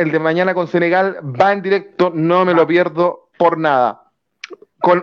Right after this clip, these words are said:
Speaker 1: con Países Bajos, Schubert.
Speaker 2: Ok,
Speaker 1: Me
Speaker 2: Países
Speaker 1: gustó.
Speaker 2: Bajos primero. Yo, yo, a ver, vamos, vamos a hacerlo más
Speaker 1: <clears throat>
Speaker 2: objetivo posible. Voy a tratar de,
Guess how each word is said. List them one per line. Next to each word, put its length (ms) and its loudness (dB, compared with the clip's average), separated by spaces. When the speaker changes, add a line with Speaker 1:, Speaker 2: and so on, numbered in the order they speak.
Speaker 1:
con 240 0
Países 340 2
Bajos, 420 0
Schubert. 320 2
Speaker 2:
Ok, 200 -14
Speaker 1:
Me 100 4
Speaker 2:
Países 260 0
Speaker 1:
gustó. 100 4
Speaker 2:
Bajos 200 -4
primero. 300 -8
Yo, 420 -10
yo, 380 -6
a 40 -8
ver, 180 -6
vamos, 260 -8
vamos 160 -14
a 60 -12
hacerlo 200 -12
más 240 -8
Speaker 1:
<clears throat> 0 -
Speaker 2:
objetivo 760 -2
posible. 360 -16
Voy 200 -10
a 40 -20
tratar 280 -10
de, 280 -12